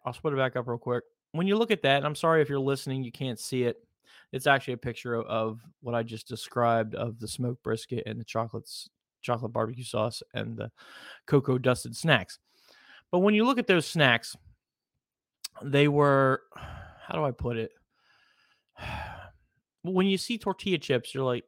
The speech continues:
"Ooh, cocoa on tortilla chips? What?" It was good. It was really good. Take this from a guy who, uh, hold on, who reviews food.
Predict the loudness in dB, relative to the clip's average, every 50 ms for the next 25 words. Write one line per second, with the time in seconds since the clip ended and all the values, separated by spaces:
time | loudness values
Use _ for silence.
0 | _ -12 -10 -6 -6 -4 -6 -6 -8 -12 _ -18 -18 -14 -10 -10 -10 -8 -6 -6
1 | -6 -4 -4 -4 -6 -6 -8 -10 _ _ _ -20 -20 -20 _ _ -12 -6 -4 -2
2 | -4 -4 -4 -4 -4 -4 -4 -6 -10 -10 -10 -8 -4 -2 -2 -2 -2 -4 -20 -20
3 | _ _ _ _ _ _ _ _ _ _ _ _ _ _ _ _ _ _ _ _
4 | _ _ _ _ -2 -2 -2 0 0 -2 -4 -4 -6 -12 -20 -20 _ _ _ _
5 | _ _ _ _ _ _ _ _ _ _ _ _ _ -4 -4 -2 0 0 -2 -2
6 | -2 -4 -8 -8 -6 -6 -4 -4 -4 -6 -4 -2 -2 0 2 6 8 8 8 8
7 | 6 6 4 4 4 4 2 2 0 -2 -4 -4 -2 -2 0 0 0 0 -2 -4
8 | _ _ _ _ _ _ _ _ _ _ _ _ _ _ _ _ _ _ _ _
9 | _ _ _ _ _ _ _ _ _ _ _ _ _ _ _ _ -2 0 2 2
10 | 2 2 2 0 0 0 -2 -4 2 4 6 8 8 8 6 4 0 -4